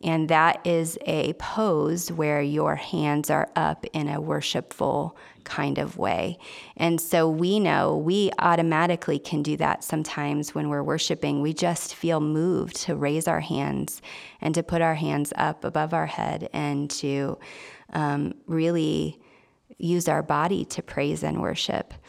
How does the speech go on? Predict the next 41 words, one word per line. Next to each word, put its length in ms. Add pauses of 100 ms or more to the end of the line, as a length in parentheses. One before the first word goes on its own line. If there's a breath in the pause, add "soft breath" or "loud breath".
(380 loud breath)
And 180
what 140
we 120
don't 200
even 220
realize 560
is 300
in 260
those 300
moments, 720 (280 loud breath)
you 140
know, 180
we 140
have 320 (160)
the 100
Holy 280
Spirit 400
moving 320
our 100
mir-, 220 (100)
mirror 320
neurons. 760 (340 loud breath)
We 140
have 500
praise 600
to 380
the 120
Father 380
who 220
we 180
know 220
is 200 (140)
of 240
all 200
truth 640 (100)
and 160
all 200
goodness 500
and 80
all 160
love. 340